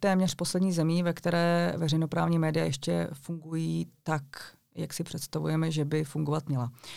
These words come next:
Tak v Maďarsku například, náš velký spojenec a přítel, že jak to vypadá, tak v Maďarsku prostě veřejnoprávní média,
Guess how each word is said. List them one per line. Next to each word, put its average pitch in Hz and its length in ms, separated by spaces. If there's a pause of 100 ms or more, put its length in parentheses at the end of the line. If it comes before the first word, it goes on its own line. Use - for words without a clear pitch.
(180)
Tak 143 180
v - 20
Maďarsku 156 760
například, 147 640 (760)
náš 139 220
velký 143 220
spojenec 139 380
a 147 40
přítel, 143 360
že 143 140
jak 156 160
to 151 100
vypadá, 156 380
tak 180 220
v - 20
Maďarsku 156 440
prostě - 300
veřejnoprávní 156 560
média, 156 480